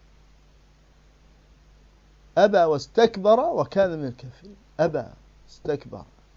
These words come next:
باء والاستكبار سبب، كان سببا في وصوله إلى الشرك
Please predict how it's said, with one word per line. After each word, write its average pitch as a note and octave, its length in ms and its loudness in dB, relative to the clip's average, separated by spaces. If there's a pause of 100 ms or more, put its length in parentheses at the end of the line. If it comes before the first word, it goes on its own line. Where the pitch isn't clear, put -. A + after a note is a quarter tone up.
(400)
باء C3+ 200 -12
والاستكبار C#3+ 680 -8
سبب، F#3+ 400 -8 (1500)
كان C#3 320 -8
سببا C#3+ 400 -10
في D#3 400 -12 (420)
وصوله D3 460 -10
إلى B2+ 400 -8
الشرك - 720 -6